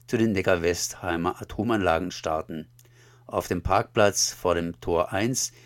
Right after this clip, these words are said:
des A K Ws findet ab vierzehn Uhr fünfzehn die Kundgebung mit den Rede- und Musikbeiträgen statt. Das ist natürlich jetzt alles etwas komprimiert gewesen. Im Grunde genommen kann man ganz einfach kurz alles nachlesen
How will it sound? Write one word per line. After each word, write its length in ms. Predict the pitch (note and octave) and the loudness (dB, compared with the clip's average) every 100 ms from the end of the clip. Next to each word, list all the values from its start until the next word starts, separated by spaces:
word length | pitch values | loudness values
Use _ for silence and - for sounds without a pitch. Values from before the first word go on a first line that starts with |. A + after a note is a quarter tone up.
| - - | -20 -6
des 180 | G2+ - | -4 -4
A 160 | - F#2+ | -4 -2
K 180 | F#2+ | 0
Ws 320 | F#2+ G2+ - - - - _ | 0 -2 -4 -8 -14 -20 _
findet 440 | - A#2+ A2+ G#2+ - - | -2 0 0 -4 -8 -4
ab 280 | G2 - - - _ | -2 -2 -6 -12 _
vierzehn 380 | - A#2 - B2 | -2 0 2 0
Uhr 100 | A2+ | 0
fünfzehn 680 | - C3+ - - A#2+ G#2 G2 - - | 0 -2 -4 -2 2 2 0 -10 -8
die 80 | F3 | -2
Kundgebung 720 | - A#2+ A2+ A2 F#2+ F#2+ F#2 | 2 2 2 -2 0 0 -2
mit 180 | A2 G2 | -4 0
den 120 | A2 | 0
Rede- 420 | G2 F2+ G2+ G2 | 0 0 2 2
und 320 | - F#2+ - G2+ | 2 -4 -6 -6
Musikbeiträgen 760 | F#2+ - - E2+ - D#2 D#2+ | -6 -4 0 0 0 -4 -4
statt. 420 | - E2 D#2+ - - - - _ _ _ _ - _ - _ - | -8 -8 -8 -10 -18 -20 -20 _ _ _ _ -20 _ -20 _ -10
Das 180 | F#2+ F#2 | -6 -6
ist 160 | - B2+ | -4 0
natürlich 320 | A#2 B2 G#2 | 2 2 0
jetzt 240 | A2 - | 0 0
alles 180 | A#2 A2+ | 0 -2
etwas 280 | - G#2+ - | -2 -4 -2
komprimiert 520 | G#2+ G2+ G#2+ B2 C3 | -2 -2 0 0 0
gewesen. 600 | - C#3 C#3+ D3+ D3 D3 - - - | 0 0 2 2 0 -2 -6 -20 -20
Im 140 | - - | -10 2
Grunde 180 | A2+ A#2+ | 4 6
genommen 340 | G#2+ G2+ G#2 | 4 2 -2
kann 180 | - G2 | -2 0
man 120 | G2 | 0
ganz 180 | F#2+ F#2+ | 0 -2
einfach 340 | - G2 F#2+ | -4 -4 -4
kurz 320 | - F#2+ F#2 | 0 2 2
alles 320 | - G2 G2+ F2+ | -2 -4 -2 -2
nachlesen 680 | F2 F2+ G2 G2+ F#2 G2 | -2 -2 -2 -4 -2 -6